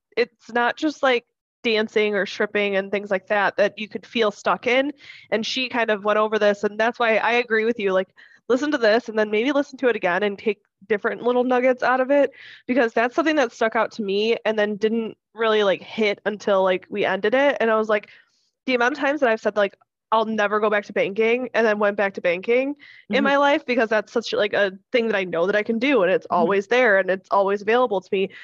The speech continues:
Speaker 1: Like, you can put, i-, like, insert, she said stripping, insert any other industry in there, and that could be you too, or any other situation.
Speaker 2: Mm-hmm.
Speaker 1: Or, you know, it could be a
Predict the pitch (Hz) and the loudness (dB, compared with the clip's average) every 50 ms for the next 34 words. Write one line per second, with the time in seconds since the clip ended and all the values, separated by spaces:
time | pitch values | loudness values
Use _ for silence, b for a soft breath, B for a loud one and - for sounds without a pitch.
0 | B B B 220 240 226 247 277 - 359 302 285 - 302 262 247 214 - _ _ | B B B -4 -2 0 -2 0 0 0 -2 0 0 0 2 2 0 -2 _ _
1 | _ _ _ _ _ _ _ _ _ 233 233 - 190 208 240 233 214 - - _ | _ _ _ _ _ _ _ _ _ -16 -16 -14 _ -2 -2 -2 -2 -4 -10 _
2 | _ - 247 269 269 262 - 269 247 247 247 247 - _ - - 254 247 226 - | _ -2 0 0 0 0 2 2 2 2 2 -2 -4 _ -8 -6 -6 -4 -2 -2
3 | 233 233 - - - 254 247 - 214 190 190 202 202 - _ _ - 240 269 285 | -2 -2 -4 -2 -2 -2 0 0 0 0 0 -2 -6 -10 _ _ -4 -2 -2 0
4 | - 294 277 - - _ - 254 277 294 277 262 254 247 - 240 262 240 233 - | 0 0 0 0 -2 _ -4 -2 0 0 2 2 2 2 0 0 -2 -2 -4 -6
5 | - - 220 196 175 196 202 190 b b b b b _ _ _ 240 269 285 269 | -6 -4 -2 0 2 0 0 -2 b b b b b _ _ _ -2 0 2 2
6 | 220 208 196 196 202 202 - - - 233 240 233 240 247 247 - 320 269 277 262 | 2 2 2 4 2 2 0 0 -2 -2 0 0 0 -2 0 -2 -2 -2 -2 -2
7 | 240 233 226 - - - - 175 - - 240 254 254 247 - 262 269 277 285 269 | -2 -2 -4 -4 -2 0 2 2 2 2 2 2 2 2 2 0 2 2 2 2
8 | 269 262 - 240 - 269 214 202 247 285 - - - - - - - B B B | 0 -2 -4 -4 -2 -2 0 0 0 -2 -2 -4 -6 -6 -6 -8 -12 B B B
9 | B 208 190 220 202 226 233 226 220 220 214 - - 220 240 220 190 170 190 214 | B -8 -6 0 0 2 2 2 2 2 2 0 0 -2 -2 0 2 2 2 2
10 | 233 202 233 - - 247 233 269 254 | 2 2 0 0 -2 -2 0 0 0